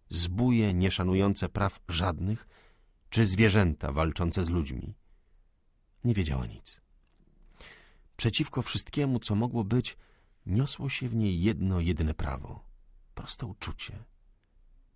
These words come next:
Nie wiedząc o tym, ślepo wierzyła w wolną moc swej młodej duszy i w siłę wolnych koni. Pędziła jak wicher.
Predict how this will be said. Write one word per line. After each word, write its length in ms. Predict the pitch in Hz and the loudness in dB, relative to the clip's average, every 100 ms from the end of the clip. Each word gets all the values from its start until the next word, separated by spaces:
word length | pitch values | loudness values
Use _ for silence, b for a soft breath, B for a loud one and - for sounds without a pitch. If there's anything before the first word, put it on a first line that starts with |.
| _ - | _ -2
Nie 140 | 87 | 2
wiedząc 320 | 90 78 73 | 4 2 -2
o 100 | - | -6
tym, 180 | - 80 | -4 -4
ślepo 380 | - 90 95 85 | -2 -2 -2 -2
wierzyła 500 | 76 73 90 85 78 | -2 0 0 0 -2
w 60 | |
wolną 520 | 78 80 90 69 113 110 | -4 -4 -2 -2 -4 -4
moc 360 | 95 113 - - | -4 -4 -8 -8
swej 240 | - 90 | -4 -2
młodej 320 | 92 95 80 | 0 0 -2
duszy 400 | 82 117 - 85 - b b b b - | -2 -2 -2 -6 -6 b b b b -8
i 80 | 92 | -4
w 80 | |
siłę 320 | - - 123 85 | -2 0 0 2
wolnych 460 | 90 76 76 - | 2 0 -2 -6
koni. 440 | - 60 50 - - _ _ _ _ _ _ - | -8 -8 -8 -12 -16 _ _ _ _ _ _ -6
Pędziła 400 | 80 80 87 82 | -2 0 0 -2
jak 180 | 78 73 | -4 -4
wicher. 520 | 71 - - - | -4 -6 -8 -10